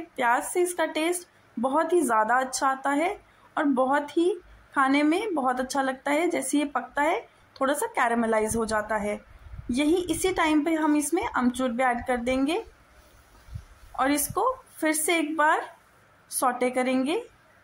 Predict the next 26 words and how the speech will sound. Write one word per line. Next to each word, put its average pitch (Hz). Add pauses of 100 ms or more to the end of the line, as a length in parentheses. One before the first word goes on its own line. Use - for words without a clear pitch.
(380)
और 415 (220)
पाँच 277
मिनट 285
के 302
लिए 403
दोबारा 233
से 311
cook 277
होने 233
के 285
लिए 359
छोड़ 214
देंगे। 202 (640)
बस 302 (300)
लगभग 269
हमारी 294
भिंडी 294
तैयार 247
हो 247
ही 262
गई 285
है। 359
इसमें 285
सिर्फ 339
पाँच 240
मिनट 294